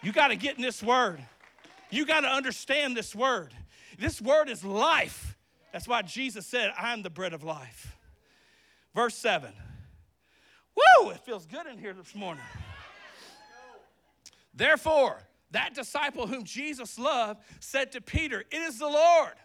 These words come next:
He told Peter, "It's, it's Jesus." And look, look what Peter does. "Now, when Simon Peter heard that it was the Lord, he put on his ar-, outer garment,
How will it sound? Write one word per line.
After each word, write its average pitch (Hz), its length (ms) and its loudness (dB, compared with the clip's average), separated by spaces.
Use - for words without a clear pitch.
He 196 80 -18
told 254 240 -6
Peter, 247 240 -6
"It's, 247 280 -8
it's - 220 -12
Jesus." 233 600 -8
And 180 80 -10
look, 269 160 -2
look 247 180 -10
what 240 180 -14
Peter 208 260 -10
does. 135 260 -10
"Now, 240 160 -2
when 233 100 -4
Simon 320 420 -2
Peter 285 320 0
heard 285 360 2
that 240 100 -2
it 233 100 -4
was 196 140 -12
the 202 80 -8
Lord, 254 380 2
he - 120 -2
put 359 240 -2
on 339 140 4
his 226 160 -6
ar-, 311 400 2
outer 285 280 0
garment, 226 500 -2